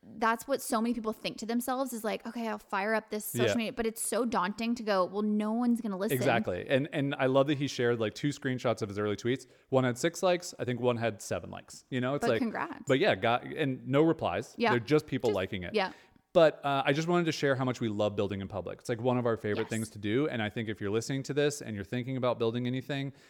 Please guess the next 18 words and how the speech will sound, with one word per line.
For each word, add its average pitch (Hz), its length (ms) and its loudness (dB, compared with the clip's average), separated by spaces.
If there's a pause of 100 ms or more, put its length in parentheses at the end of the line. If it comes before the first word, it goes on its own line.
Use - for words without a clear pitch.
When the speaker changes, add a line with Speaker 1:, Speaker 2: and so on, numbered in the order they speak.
(600)
Speaker 2:
find 135 280 0
out 160 100 6
a 156 40 4
way 143 140 6
to 135 60 2
build 120 220 4
in 120 80 0
public 117 320 0
because 113 260 -2
it 113 60 -2
is 107 140 -2
such - 280 -4
good 101 140 -4
built-in 90 280 -4
marketing. 95 400 -10 (360)
Uh, 113 240 0
so 185 140 2
anyway, 151 360 4